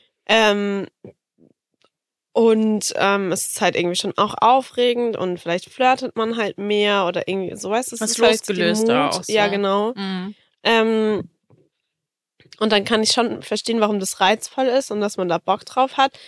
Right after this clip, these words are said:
Speaker 1: Aber ich glaub, am Ende ist, glaub ich, so das, ähm, das Teasen so am Anfang oder das, dass man halt so flirtet, ich glaub, das ist viel hotter als dann der Sex, den man hat.
Speaker 2: Ich glaub, das lässt sich aber generell so über Sex draußen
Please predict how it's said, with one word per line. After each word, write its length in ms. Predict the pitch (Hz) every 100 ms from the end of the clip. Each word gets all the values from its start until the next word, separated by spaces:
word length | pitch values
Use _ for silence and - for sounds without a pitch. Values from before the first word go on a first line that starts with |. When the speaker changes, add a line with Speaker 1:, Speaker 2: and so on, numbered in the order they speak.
| - -
Speaker 1:
Aber 180 | 208 196
ich 80 | 208
glaub, 220 | 208 -
am 100 | 175 -
Ende 480 | 180 226 240 247 233
ist, 300 | 170 214 -
glaub 160 | 180
ich, 100 | 196
so 80 | -
das, 440 | 185 202 208 - -
ähm, 560 | 185 175 175 170 170 185 _ - - _ -
das 180 | 202 -
Teasen 580 | - 254 262 226 220
so 80 | 202
am 140 | 190 180
Anfang 600 | 180 208 196 196 185 185
oder 160 | 185 175
das, 180 | 190
dass 180 | - 190
man 140 | 180 190
halt 140 | 180
so 80 | 180
flirtet, 440 | - 185 185 -
ich 100 | 196
glaub, 160 | 185 180
das 160 | -
ist 220 | - - -
viel 360 | - 220 214
hotter 580 | 214 - 196 - 180 175
als 180 | 170 175
dann 160 | 156 147
der 120 | 147
Sex, 300 | - 151 -
den 140 | 80
man 180 | 98 151
hat. 300 | 92 - - _ -
Speaker 2:
Ich 100 | 226
glaub, 120 | 233
das 140 | 247
lässt 200 | 220 226
sich 160 | 208 220
aber 140 | 208
generell 420 | 202 202 202 196 208
so 120 | 202
über 200 | 185 185
Sex 400 | - 190 - -
draußen 800 | - 165 185 - 202 170 160